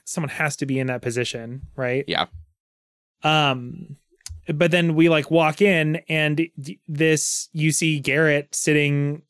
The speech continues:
Speaker 1: <laughs> as the president holding the little box. And he's like, "Now I've got the little box." And it's like, okay,
Speaker 2: <laughs>
Speaker 1: so
Speaker 2: Uh,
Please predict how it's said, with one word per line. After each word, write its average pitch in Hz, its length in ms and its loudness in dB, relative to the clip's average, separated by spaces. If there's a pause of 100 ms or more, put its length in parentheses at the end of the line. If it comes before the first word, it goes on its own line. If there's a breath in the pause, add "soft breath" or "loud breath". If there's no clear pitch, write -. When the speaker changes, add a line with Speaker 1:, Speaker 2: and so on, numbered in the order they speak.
(200)
Speaker 1:
<laughs> 170 320 2
as 151 220 0
the 160 100 2
president 147 600 0
holding 147 320 0
the 151 60 -2
little 147 160 0
box. 151 520 -2 (580 soft breath)
And 165 140 2
he's 170 280 4
like, 147 340 2
"Now 135 200 0
I've 131 220 -4
got - 200 -10
the - 100 -20
little 113 160 -16
box." - 560 -14
And 143 80 -2
it's 156 160 -2
like, 139 220 0
okay, 113 400 2
Speaker 2:
<laughs> - 40 4
Speaker 1:
so 120 460 0 (640 loud breath)
Speaker 2:
Uh, - 80 -8